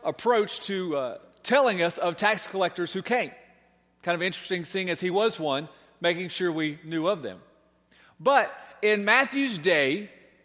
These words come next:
and in the day of Jesus, tax collectors were not the most favorite people in the world.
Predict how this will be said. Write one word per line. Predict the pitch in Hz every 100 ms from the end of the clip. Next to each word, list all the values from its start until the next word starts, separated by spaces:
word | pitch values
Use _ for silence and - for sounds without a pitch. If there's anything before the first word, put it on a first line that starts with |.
| -
and | 190
in | 202
the |
day | 196 247
of | 226
Jesus, | 175 233 220 143 123 - - - _ _ _
tax | - 269 240 -
collectors | 254 226 175 165 165 180 - - -
were | 196 208
not | 202 233 254 208 - -
the | 240
most | 233 240 - -
favorite | 214 190 202 -
people | 285 240 202
in | 160
the | 135
world. | 110 90